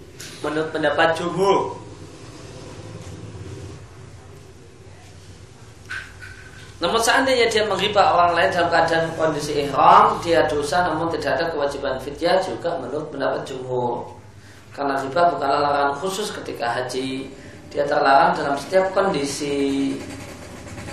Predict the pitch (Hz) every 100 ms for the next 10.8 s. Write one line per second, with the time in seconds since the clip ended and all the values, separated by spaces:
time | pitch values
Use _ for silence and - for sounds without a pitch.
0 | - - - 127 120 143 151 170 185 196
1 | - - - - - 175 185 190 175 156
2 | 156 151 147 143 165 170 156 - 160 160
3 | 156 143 147 139 135 151 160 151 143 147
4 | 151 165 156 147 143 143 143 143 135 131
5 | 160 143 - 139 - - 135 123 123 123
6 | 131 165 - - - - - - - -
7 | - 131 - 143 - 127 147 135 131 131
8 | 120 - 175 190 214 - - - - -
9 | - - 143 143 - 156 156 156 151 151
10 | 143 120 - 123 117 117 -